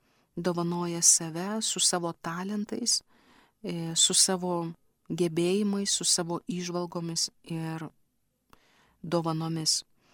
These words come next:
Taigi, Marijos Rusteikaitės dvasinė patirtie vyksta epifanija, kurioje Dievas jai dovanoja save nauju būdu. Žodžiai „teikėsi pašaukti mane“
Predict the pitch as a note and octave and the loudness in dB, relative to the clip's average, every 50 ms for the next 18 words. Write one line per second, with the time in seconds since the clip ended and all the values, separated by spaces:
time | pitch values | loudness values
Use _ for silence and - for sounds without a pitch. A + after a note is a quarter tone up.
0 | _ _ _ _ _ _ _ _ _ - F#3 F3 F3 G3 G#3 G#3 G3 F#3 F#3 F#3+ | _ _ _ _ _ _ _ _ _ -2 -2 0 2 4 4 4 6 4 4 4
1 | A3 B3 B3+ A#3 - - G3 F#3+ - - G3 F#3+ - G#3 A3 A#3 A3+ G3+ F#3 F#3 | 6 6 6 6 4 2 4 4 4 4 2 -2 0 0 0 0 2 2 0 0
2 | - F3+ F#3+ F#3+ G3 G3+ - - G3 F#3+ F#3 - - F3 - F3+ F3 - - - | 0 0 0 2 4 6 6 6 4 -2 -2 -4 -6 -6 -4 -6 -6 -6 -10 -6
3 | - A3+ A3 G#3 - - F#3 F#3+ G#3+ - - - - - F#3 - - - F#3+ - | -4 -2 -2 -2 -4 -4 -2 -2 -2 2 2 2 2 2 -8 -12 -6 -6 -6 -4
4 | - F#3+ F3 - - F#3+ F3+ E3+ E3 D#3+ D#3+ D#3 D#3 D#3 E3+ - _ _ _ _ | -4 -8 -6 -4 -4 -4 -2 -2 -4 -4 -6 -6 -8 -10 -12 -14 _ _ _ _
5 | _ _ _ _ _ _ _ _ _ _ - F#3 F#3 F#3 F#3 F3 E3+ E3 D#3+ D#3 | _ _ _ _ _ _ _ _ _ _ 0 2 2 2 2 2 0 -2 -2 -4
6 | E3+ G3 A3+ A3+ G#3+ G3+ - - - F3 F3 F3 F3 E3 E3 E3 D#3+ D#3+ E3 E3 | -2 0 0 0 4 6 6 6 6 4 0 -2 -2 -2 -4 -4 -2 -2 -2 -2
7 | E3+ E3 E3+ E3 D#3+ E3 - - - D#3+ D#3 E3 F#3 G#3+ - - F3+ F3 E3+ E3+ | -2 -2 -2 -2 2 4 4 4 4 2 -2 -4 -4 -4 -4 -4 -4 -4 -2 -2
8 | E3 E3 E3 E3+ E3 E3+ F3 E3 E3 D#3+ E3 E3 - _ _ _ _ _ _ _ | -4 -4 -6 -6 -6 -8 -10 -10 -8 -10 -10 -12 -14 _ _ _ _ _ _ _
9 | _ _ _ _ _ _ _ E3+ - - G#3+ A3+ A3 G#3 F3+ F3 E3+ E3 - _ | _ _ _ _ _ _ _ -2 2 2 4 4 2 2 2 2 0 0 0 _
10 | - A3 A3+ A3 G#3 - F#3 F3 - - E3+ - - F3 E3 - - - F#3+ F#3+ | 4 4 4 4 2 0 2 4 6 4 4 2 -4 -2 -2 0 0 0 -2 -4
11 | F#3 - - F3+ E3+ E3 D#3+ D#3+ D#3 D#3 F3+ A3+ C#4 | -4 -6 -8 -8 -6 -6 -6 -4 -4 -4 -4 -4 -6